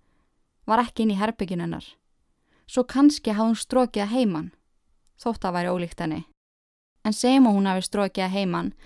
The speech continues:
þá fannst þeim mjög skrítið að hún tók engin föt með sér, engar snyrtivörur,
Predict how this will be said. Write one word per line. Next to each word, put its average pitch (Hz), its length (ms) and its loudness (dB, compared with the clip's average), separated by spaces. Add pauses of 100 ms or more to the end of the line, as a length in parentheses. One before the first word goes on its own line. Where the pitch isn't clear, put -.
(160)
þá 240 160 -4
fannst 269 300 2
þeim 269 160 6
mjög 269 160 2
skrítið 240 420 -2
að 214 140 2
hún 214 100 0
tók 220 240 -2
engin 214 320 -2
föt 294 320 0
með 180 160 -4
sér, - 220 -14 (260)
engar 233 320 0
snyrtivörur, 247 800 0